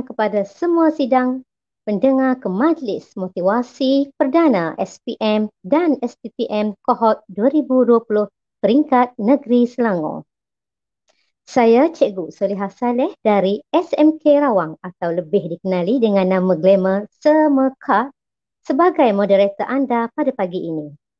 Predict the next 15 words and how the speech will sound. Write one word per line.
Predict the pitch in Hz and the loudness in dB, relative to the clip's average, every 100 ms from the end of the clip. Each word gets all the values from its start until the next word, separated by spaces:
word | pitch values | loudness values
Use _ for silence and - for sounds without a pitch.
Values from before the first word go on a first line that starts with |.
| _ _ _ _ _ _ _ _ _ _ _ 277 | _ _ _ _ _ _ _ _ _ _ _ 0
InsyaAllah, | 285 285 202 190 190 285 - _ _ _ - | 2 2 0 2 0 0 -8 _ _ _ -2
pada | 302 277 | 0 2
hari | 233 214 185 | 0 -4 -6
ini | 185 196 285 - | -6 -4 -4 -2
anda | 285 339 349 320 175 | -2 0 0 -2 -2
akan | 202 214 202 | -4 -6 -4
mendengar | 202 180 247 240 208 226 294 _ _ _ - | -4 -2 -2 0 0 -2 -4 _ _ _ -10
dan | 196 339 381 233 | -2 -2 0 -2
mengamalkan | 226 233 214 247 269 - 190 208 240 | -2 -4 -4 -2 -4 -6 -6 -6 -8
satu | _ 339 330 392 | _ -10 -6 -2
motivasi | 359 277 277 262 269 - 175 - | 0 2 2 0 -2 -6 -10 -4
yang | 190 - | -4 -4
akan | 196 - 196 | -6 -2 -2
disampaikan | 190 - 220 220 - 339 320 202 170 - | -4 -4 -2 -4 -4 -4 -2 -2 -4 -6
oleh | 165 156 | -6 -8